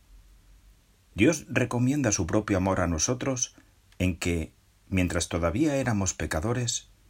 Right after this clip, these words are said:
Cristo murió por nosotros.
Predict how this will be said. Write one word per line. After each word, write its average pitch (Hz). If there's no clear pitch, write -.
Cristo 120
murió 78
por 78
nosotros. -